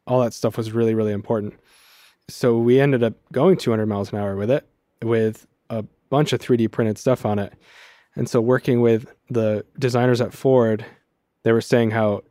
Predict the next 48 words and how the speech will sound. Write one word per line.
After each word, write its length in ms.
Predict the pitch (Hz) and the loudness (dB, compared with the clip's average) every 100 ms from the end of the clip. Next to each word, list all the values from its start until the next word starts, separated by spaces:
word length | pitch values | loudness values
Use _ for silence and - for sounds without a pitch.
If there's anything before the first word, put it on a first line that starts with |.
| _ | _
in 120 | 131 | 0
a 40 | 123 | 2
Mustang, 520 | 131 135 120 117 110 | 2 0 0 0 0
the 140 | 110 | 0
engine 260 | 123 123 117 | 0 0 0
bay 160 | 110 107 | 0 0
is 160 | 104 | -2
like 120 | 101 | -4
a 40 | - | -8
parachute. 520 | - 98 - 87 80 - | -8 -8 -8 -12 -14 -20
So 240 | - 110 101 | -12 -8 -8
it, 120 | - _ _ _ _ | -10 _ _ _ _
it 80 | - | -14
slows 380 | - 127 123 117 | -4 2 2 2
the 60 | |
car 200 | 113 117 | -2 -2
down 240 | 110 107 98 | -2 -2 -4
a 60 | |
ton. 420 | 101 - 104 95 - _ _ _ - _ | -8 -6 -6 -6 -12 _ _ _ -20 _
So 140 | - 123 | -6 2
we 160 | 127 | 4
actually 460 | 127 120 - 117 110 | 4 2 -2 0 0
blocked 520 | 120 - 117 113 - | -4 -2 0 0 -2
off 340 | 113 110 104 - | -2 0 -4 -12
a 80 | - | -6
bunch 240 | 113 113 | -4 -2
of 60 | 117 | -2
the 60 | 104 | -6
front, 380 | - 117 117 - _ _ _ _ | -2 -2 -2 -8 _ _ _ _
the 220 | 135 - | -14 -6
air 140 | 117 113 | -2 0
dams, 520 | 110 110 110 - - _ _ _ _ _ _ | 0 0 -2 -6 -14 _ _ _ _ _ _
and 180 | 120 113 | -4 -2
we 120 | 113 | 0
made 240 | 113 113 | 2 0
these 200 | 110 104 | 0 -4
massive 520 | 110 110 123 - 117 104 | -2 0 0 -2 -4 -6
three 240 | - 117 | -4 -2
D 100 | 117 | -2
printed 320 | 110 120 101 | -2 -4 -2
hood 180 | - 131 | 0 0
vents 460 | 117 104 - - - _ _ | 0 -4 -8 -18 -20 _ _
that 240 | 113 107 - | -4 -4 -6
would 120 | 127 110 | -6 -4
extract 580 | - - 120 107 - | -6 -2 0 -2 -4
the 120 | - 92 | -8 -2
air 260 | 113 113 | 0 0
out 280 | 107 104 - | -2 -6 -10